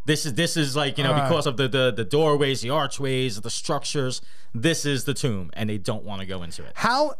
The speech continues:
Speaker 2: how insane is it that no matter where you slice this pie, what part of the world,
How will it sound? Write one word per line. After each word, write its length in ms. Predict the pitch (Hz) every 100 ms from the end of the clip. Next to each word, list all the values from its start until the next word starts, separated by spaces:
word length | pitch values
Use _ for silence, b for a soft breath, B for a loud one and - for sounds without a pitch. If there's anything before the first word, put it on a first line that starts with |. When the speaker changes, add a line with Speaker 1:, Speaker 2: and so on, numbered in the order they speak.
| -
Speaker 2:
how 360 | - 165 240 294
insane 540 | 214 - 202 202 160
is 200 | 143 131
it 260 | 135 - -
that 380 | 151 147 139 - - - - - -
no 200 | 170 190
matter 380 | 196 202 190 180
where 300 | 151 180 208
you 160 | 196
slice 400 | 175 - 170 170
this 200 | - 156
pie, 400 | - 175 165 139
what 280 | 135 151 175
part 240 | - 170 160
of 80 |
the 80 | 147
world, 520 | 135 151 147 123 107